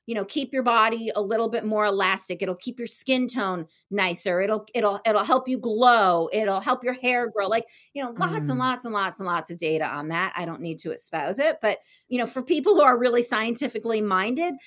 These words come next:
Speaker 1: that data is out there. That the research shows self-love, masturbation, diddling yourself, whatever you wanna call it, it's all healthy.
Speaker 2: If you could just give one piece of advice, if we could hire, like, a plane to write s-, on the sky,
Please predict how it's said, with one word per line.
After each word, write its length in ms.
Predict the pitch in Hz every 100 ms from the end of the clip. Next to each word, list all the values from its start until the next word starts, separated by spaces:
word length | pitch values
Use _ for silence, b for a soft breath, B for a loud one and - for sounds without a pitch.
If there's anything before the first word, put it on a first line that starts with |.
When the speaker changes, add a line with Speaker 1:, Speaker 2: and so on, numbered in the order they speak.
| B
Speaker 1:
that 260 | 185 240 220
data 340 | 240 226 220 190
is 160 | 185 -
out 220 | 165 160
there. 180 | 143 135
That 180 | 160 -
the 300 | 180 185 165 185
research 540 | 208 294 - 294 285
shows 640 | - 196 170 160 160 - b b b _
self-love, 840 | - - 240 247 - 185 175 165 -
masturbation, 1000 | 185 190 214 254 - 196 170 170 190 185 165
diddling 460 | 208 269 262 254
yourself, 500 | 240 233 180 175 175
whatever 300 | 175 180 214
you 160 | 262 262
wanna 200 | 254 233
call 300 | 220 202 196
it, 120 | - b b 226
it's 160 | 226
all 180 | 294 285
healthy. 460 | 294 294 - 110 - _ _ _ -
Speaker 2:
If 120 | 466
you 100 | 494
could 100 | 466
just 300 | 453 415 - _ _ -
give 240 | 359 330
one 420 | 247 247 285 277 269
piece 320 | 254 240 -
of 60 |
advice, 380 | 214 214 180 165
if 100 | 214
we 140 | 339 370
could 140 | 311
hire, 400 | 254 262 226 220
like, 220 | 208 202
a 120 | 202
plane 560 | - - 214 196 180 160
to 160 | 147 170
write 340 | 190 190 -
s-, 200 | - - -
on 120 | 190
the 80 | 190
sky, 600 | - 214 151 104 104